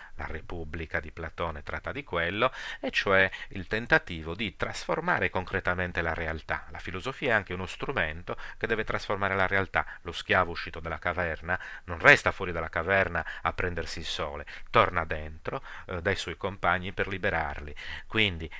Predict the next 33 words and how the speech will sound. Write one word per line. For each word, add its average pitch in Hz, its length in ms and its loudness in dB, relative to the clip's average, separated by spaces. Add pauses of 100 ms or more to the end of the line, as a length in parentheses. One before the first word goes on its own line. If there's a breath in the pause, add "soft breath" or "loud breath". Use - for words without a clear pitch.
(140 loud breath)
questo - 240 -4
significa 92 460 -4
che - 160 -2
cosa? 76 300 -2
Che 87 120 -4
la 82 100 2
verità 87 360 0
ci - 140 -4
serve 127 420 4
per - 120 0
realizzare 90 400 2
lo 85 100 0
stato 85 320 -4
giusto. 76 340 -6
Infatti - 340 -4
i - 40 -4
filosofi 87 500 -2
sono 87 240 -4
governanti, 78 720 -6
quindi - 400 -8
nella 87 140 2
scuola 90 200 2
di 85 60 0
Platone - 300 -2
si - 140 -6
imparava 87 420 6
anche 82 260 0
il 87 80 -4
mestiere 87 400 -4
della 80 240 -4
politica. - 680 -12 (680 loud breath)
E 143 100 -2
Aristotele, 110 720 6